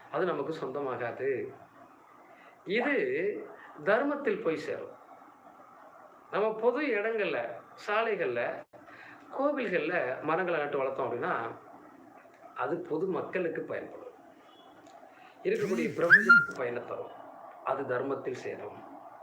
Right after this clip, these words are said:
நமது வீட்டுக்கு முன்னாடி, நமது இடங்கள்ல, நமது சொந்த இடங்களை வளர்க்கக்கூடிய மரங்கள் பின்னாடி நமக்கு பலன் தரும்.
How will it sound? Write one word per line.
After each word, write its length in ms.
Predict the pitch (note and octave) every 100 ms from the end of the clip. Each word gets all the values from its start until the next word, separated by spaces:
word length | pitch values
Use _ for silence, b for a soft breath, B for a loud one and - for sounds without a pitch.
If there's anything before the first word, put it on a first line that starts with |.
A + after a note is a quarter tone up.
| - - B B B -
நமது 420 | D3 F3 A#3+ D4+ D4
வீட்டுக்கு 400 | A#3+ B3 G#3+ E3+
முன்னாடி, 500 | C#3+ A#2+ G#2+ G#2 C#3 C#3 - - - - B B B - C#3
நமது 400 | E3+ A3 C#4 C4 G#3
இடங்கள்ல, 520 | G#3 A3+ G3+ D#3+ A#2 -
நமது 260 | C#3+ G3 A3
சொந்த 280 | A3 G#3+ C4 C#4
இடங்களை 280 | A#3 G#3
வளர்க்கக்கூடிய 460 | F3+ F#3 E3+ D#3+ C#3+
மரங்கள் 460 | B2 B2+ B2+ C3+ C3+ - - - - - - -
பின்னாடி 420 | D3+ F3 F#3 E3+
நமக்கு 260 | D3 C3+ D#3
பலன் 300 | C3+ A#2+ G#2+
தரும். 220 | G2+